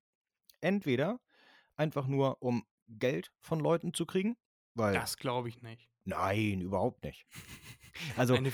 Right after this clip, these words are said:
Speaker 1: äh,
Speaker 2: Firma, die Geld möchte,
Speaker 1: nein,
Speaker 2: kann
Speaker 1: nein,
Speaker 2: ich mir
Speaker 1: nein,
Speaker 2: nicht
Speaker 1: nein, nein.
Speaker 2: vorstellen.
Speaker 1: Äh, eine Firma, die nur ausnimmt, die nichts gibt, wirklich rein gar nichts gibt, ja. Ähm, äh,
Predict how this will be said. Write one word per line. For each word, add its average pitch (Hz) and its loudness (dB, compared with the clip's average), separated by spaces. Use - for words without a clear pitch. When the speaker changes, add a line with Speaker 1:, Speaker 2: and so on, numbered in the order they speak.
Speaker 1:
äh, 156 8
Speaker 2:
Firma, 185 6
die 135 0
Geld 151 4
möchte, 123 2
Speaker 1:
nein, 131 2
Speaker 2:
kann 147 4
Speaker 1:
nein, - 2
Speaker 2:
ich 156 6
mir 156 8
Speaker 1:
nein, 147 6
Speaker 2:
nicht 156 6
Speaker 1:
nein, 156 6
nein. 151 4
Speaker 2:
vorstellen. 120 -4
Speaker 1:
Äh, - -2
eine 117 0
Firma, 139 2
die 113 -2
nur 107 0
ausnimmt, 95 2
die 104 2
nichts 135 2
gibt, - -4
wirklich 113 -4
rein 98 -2
gar 151 2
nichts 101 -2
gibt, - -4
ja. 147 0
Ähm, 123 4
äh, 107 -10